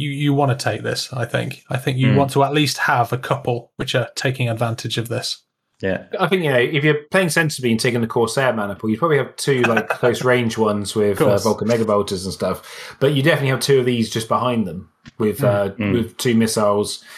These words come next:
Speaker 3: putting down, you know, 'cause A, you're gonna punch through the shields easier, but also for that ongoing effects. And then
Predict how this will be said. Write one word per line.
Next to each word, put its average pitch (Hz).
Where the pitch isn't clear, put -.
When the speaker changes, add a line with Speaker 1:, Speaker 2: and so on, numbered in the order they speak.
Speaker 3:
putting 120
down, 113
you 120
know, 104
'cause 131
A, 143
you're 120
gonna 113
punch 117
through 110
the 104
shields 120
easier, 95
but 113
also 107
for -
that 101
ongoing 101
effects. 104
And 110
then 107